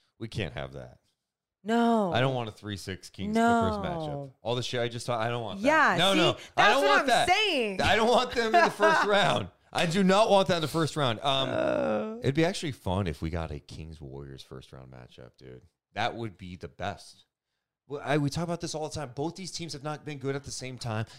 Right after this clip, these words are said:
Speaker 1: You got the Mike Brown connection. It's like,
Speaker 2: I'm
Speaker 1: this is
Speaker 2: scared
Speaker 1: a
Speaker 2: of everyone.
Speaker 1: Of course you're gonna be scared of everyone except
Speaker 2: I'm
Speaker 1: Dallas.
Speaker 2: so scared.
Speaker 1: Um, but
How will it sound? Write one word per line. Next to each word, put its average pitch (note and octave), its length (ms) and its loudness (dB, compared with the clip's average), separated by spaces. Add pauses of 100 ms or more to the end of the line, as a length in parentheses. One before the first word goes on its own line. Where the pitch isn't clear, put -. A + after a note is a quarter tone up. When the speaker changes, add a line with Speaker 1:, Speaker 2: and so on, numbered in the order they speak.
Speaker 1:
You D#3+ 80 -6
got E3+ 100 -6
the D#3 80 0
Mike C3+ 340 -4
Brown C#3 300 -6
connection. C#3 640 -6
It's B2+ 160 -4
like, B2 160 -2 (360)
Speaker 2:
I'm B3+ 60 -14
Speaker 1:
this B3 140 -8
is - 60 -6
Speaker 2:
scared D4+ 120 0
Speaker 1:
a D4+ 40 -2
Speaker 2:
of A#3 200 -10
everyone. E3 580 -4
Speaker 1:
Of E3+ 260 -4
course C#3 420 -2
you're A2 80 -10
gonna G2 80 -8
be F2+ 100 -6
scared E2 320 -6
of D2+ 120 -8 (160)
everyone D2 480 -8
except C2+ 300 -12
Speaker 2:
I'm C2+ 80 -10
Speaker 1:
Dallas. - 140 -10
Speaker 2:
so B3 100 -12
scared. G#3 1000 0
Speaker 1:
Um, - 20 -20 (1200)
but - 320 -2